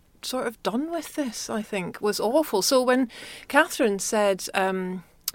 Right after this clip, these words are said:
uh, it was <laughs> one of those classic, uh, Facebook posts. Catherine put a post on Facebook saying, um, uh, "I've had a sandwich for my tea and I'm starting a women's equality <laughs> party." <laughs> I was like, "Right, I'm in, uh, and I'll have a bit of that sandwich as well, please." <laughs>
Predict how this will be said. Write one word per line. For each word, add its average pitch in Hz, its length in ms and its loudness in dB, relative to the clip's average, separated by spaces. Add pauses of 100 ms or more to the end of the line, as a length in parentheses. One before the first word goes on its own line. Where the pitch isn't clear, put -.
(500)
uh, 208 260 8
it 226 100 4
was 226 120 0
<laughs> 311 40 2
one 311 60 4
of 349 120 4
those 311 180 6
classic, 269 600 6
uh, 196 100 4
Facebook 311 460 4
posts. 240 300 4
Catherine 285 340 2
put 247 180 2
a - 80 0
post - 260 0
on 226 80 2
Facebook 240 340 0
saying, 208 360 0
um, 196 320 2 (640)
uh, 208 300 6
"I've 277 480 6
had 226 160 4
a 208 40 -2
sandwich 269 400 2
for 285 60 -4
my 254 120 2
tea 208 360 -2
and 190 140 -2
I'm 190 60 -4
starting 220 360 2
a 202 60 0
women's 196 220 0
equality 226 360 0
<laughs> 294 120 4
party." - 460 6
<laughs> 381 280 10 (480)
I 359 500 6 (100)
was 330 120 10
like, 320 180 12
"Right, 381 260 12
I'm 359 300 10
in, 254 100 4
uh, - 600 4
and 262 100 10
I'll 262 140 12
have 262 140 6
a 254 80 10
bit 240 80 10
of 214 60 2
that 220 160 6
sandwich 214 340 6
as 170 120 10
well, 214 200 12
please." 165 500 8
<laughs> - 120 12